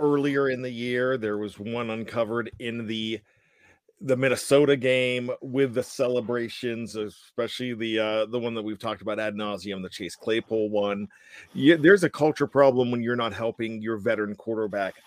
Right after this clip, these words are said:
up after a late, cheap hit like last week. There are, there is a culture problem on that team.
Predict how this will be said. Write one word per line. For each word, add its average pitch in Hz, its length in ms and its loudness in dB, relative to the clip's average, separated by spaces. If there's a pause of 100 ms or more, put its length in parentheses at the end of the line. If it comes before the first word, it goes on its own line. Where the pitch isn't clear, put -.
up 113 200 -6 (560)
after 113 540 0
a 120 80 0
late, 113 500 -2 (240)
cheap - 300 -8
hit 117 320 -2 (120)
like 107 380 -4 (120)
last 120 400 -4
week. 80 320 -12 (400)
There 143 360 10
are, 139 440 8 (160)
there 131 340 4
is 131 540 -2
a 127 100 0
culture 123 400 -2
problem 113 480 -2 (140)
on 117 260 -2
that 107 280 -2
team. 147 480 -6